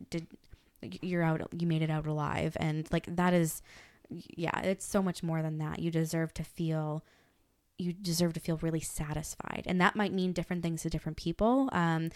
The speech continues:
some people love privacy. Some people love having lots of hands, like, around and on them for touch. So, some people have certain choices with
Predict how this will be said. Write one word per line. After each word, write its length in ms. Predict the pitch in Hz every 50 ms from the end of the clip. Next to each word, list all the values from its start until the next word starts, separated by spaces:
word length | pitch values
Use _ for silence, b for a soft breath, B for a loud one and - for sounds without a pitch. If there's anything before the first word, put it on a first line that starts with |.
| B B B B B
some 140 | - - 185
people 260 | 180 190 - 180 175
love 300 | 170 170 165 160 160 -
privacy. 420 | - - 247 240 214 196 - - -
Some 220 | - - 165 165
people 320 | 165 160 - - 165 165 165
love 480 | 170 165 160 160 160 160 160 160 160 -
having 280 | 175 170 160 165 160
lots 220 | 165 160 160 - 165
of 80 | 160 -
hands, 440 | 180 165 160 165 160 160 156 - -
like, 160 | - 160 160 -
around 460 | - 165 165 165 156 160 160 160 160
and 100 | 156 -
on 220 | - 160 160 160
them 320 | 156 156 156 156 156 156 - _ _ _
for 160 | - - 160 156
touch. 400 | - - 143 - - - - -
So, 140 | - - 185 - B B B B
some 180 | - - 180 180
people 460 | 175 190 180 - 180 175 170 170 170
have 220 | 175 175 170 165 -
certain 260 | - 175 - 165 165
choices 480 | - - 180 170 165 - 170 165 165 170
with 220 | 165 165 160 -